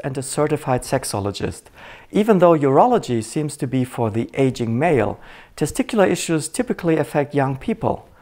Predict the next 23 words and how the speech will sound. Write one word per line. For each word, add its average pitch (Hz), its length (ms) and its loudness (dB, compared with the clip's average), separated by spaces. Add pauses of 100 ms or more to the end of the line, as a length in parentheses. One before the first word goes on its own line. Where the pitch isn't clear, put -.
(260)
There 190 120 8
are 202 60 6
several 202 380 4
reasons 151 360 0
for 110 180 -2
this. - 300 -8 (300)
It - 100 -6
starts 165 420 2
with 147 200 -6
birth. 110 360 0 (380)
One 170 140 2
has 214 160 2
to 208 80 0
make 175 160 -2
sure 180 280 2
that 139 220 -4
both 190 280 4
testicles 143 600 -6
are 127 100 0
descended 170 560 -2
into 135 280 -6
the 123 80 -4
scrotum, 120 580 0